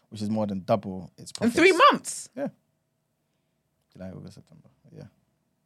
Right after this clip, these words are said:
Speaker 1: <laughs> And that's more than double it made, um, the sa-, for the same period last year. So yeah, man. O-, obviously, that was because of the higher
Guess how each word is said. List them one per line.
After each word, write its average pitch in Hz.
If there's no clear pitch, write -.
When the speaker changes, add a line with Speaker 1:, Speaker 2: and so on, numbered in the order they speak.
Speaker 1:
<laughs> 131
And 101
that's 117
more 127
than 107
double 101
it 92
made, 101
um, 90
the -
sa-, 107
for -
the 98
same 98
period 90
last 85
year. -
So 92
yeah, 92
man. 87
O-, 113
obviously, 104
that 90
was 95
because -
of 90
the 87
higher 92